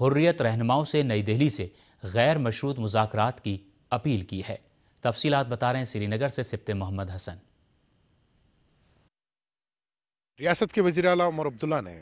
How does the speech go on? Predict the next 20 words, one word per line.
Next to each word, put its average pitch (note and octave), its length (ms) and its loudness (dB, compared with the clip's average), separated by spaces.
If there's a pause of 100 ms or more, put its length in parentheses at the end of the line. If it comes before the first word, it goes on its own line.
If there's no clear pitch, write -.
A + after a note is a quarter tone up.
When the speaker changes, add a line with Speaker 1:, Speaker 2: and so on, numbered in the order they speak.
Speaker 2:
مزاحمتی C#3 480 -4
جماعتوں C#3 420 -4
سے C#3 140 -6
اپیل B2+ 220 -8
کی D3+ 200 -4
ہے D3 80 0
کہ F2 280 -10 (280)
وہ C#3 100 -2
نئی C#3 180 -4
دہلی D#3+ 260 0
کے D#3+ 140 -2
ساتھ D3 320 0 (320)
غیر D#3 220 4
مشروط D#3 380 -4
طور E3 180 4
پر G2+ 180 -4 (260)
مذاکرات C#3 540 -2
کا A#2+ 140 -2
آغاز C3 380 0
کریں۔ E2 200 -16